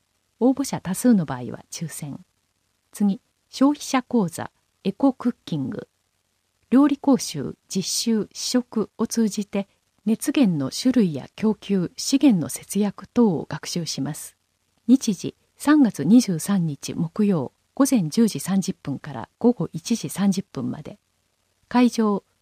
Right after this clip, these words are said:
エコクッキングスタジオ、西新宿三の七の十三、東京ガス新宿ショールーム二階。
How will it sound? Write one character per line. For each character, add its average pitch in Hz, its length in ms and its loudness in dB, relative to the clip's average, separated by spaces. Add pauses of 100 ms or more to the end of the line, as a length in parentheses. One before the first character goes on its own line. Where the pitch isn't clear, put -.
エ 190 120 -2
コ 269 180 0
ク - 180 -2
ッ - 140 -8
キ 247 140 8
ン 240 80 10
グ 233 80 6
ス - 100 -6
タ 226 120 2
ジ 135 200 -8
オ、 120 160 -8 (360)
西 208 220 0
新 277 220 0
宿 - 240 -10
三 240 300 2
の 240 100 4
七 233 240 4
の 139 160 -6
十 180 200 -2
三、 - 300 -14 (460)
東 262 180 2
京 254 200 4
ガ 233 100 -2
ス - 180 -14
新 254 280 6
宿 247 240 -4
シ - 120 -4
ョ 226 120 2
ー - 20 2
ル 202 140 2
ー - 20 -2
ム 123 260 -4
二 175 140 -4
階。 170 380 -6